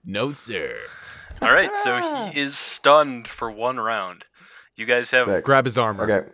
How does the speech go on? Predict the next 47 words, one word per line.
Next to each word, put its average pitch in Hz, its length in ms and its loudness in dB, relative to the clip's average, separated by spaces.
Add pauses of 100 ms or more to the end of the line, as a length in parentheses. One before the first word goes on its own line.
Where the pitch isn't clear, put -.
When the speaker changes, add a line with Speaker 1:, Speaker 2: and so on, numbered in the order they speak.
Speaker 3:
I'm 107 160 -2
gonna 123 240 -2
Speaker 1:
Just - 160 -8
gonna 110 140 -6
Speaker 2:
It's 101 100 -8
Speaker 1:
rush 98 180 -4
Speaker 2:
gonna 175 180 0
Speaker 1:
him. - 60 -6
Speaker 2:
take 151 160 6
a 127 40 -4
lot 123 200 6
Speaker 3:
I'm 131 80 2
gonna 139 140 2
Speaker 2:
longer 120 140 -2
than 113 220 -12
one 113 160 -6
round 113 300 -8
to - 80 -20
take 117 220 -6
off 107 100 -6
his 107 140 -14
armor, 101 400 -12
but 104 160 -12 (500)
you 123 120 -10
could 131 160 0
Speaker 3:
Okay, 117 240 6
I'm 113 160 0
gonna 135 340 4
Speaker 2:
<laughs> - 20 -16
Shit. - 80 -18 (760)
Speaker 3:
I'm 135 160 2
gonna, 151 500 6
I'm 123 140 0
gonna 131 220 2
pull - 420 4
out, 120 160 6
I'm 113 120 -2
gonna 113 160 4
drop 104 280 4
my 104 100 -2
crossbow, 95 640 2
I'm 92 160 -4
gonna 90 160 0
pull 98 240 0
out 98 100 2
my 92 100 -2
greatsword, 90 720 2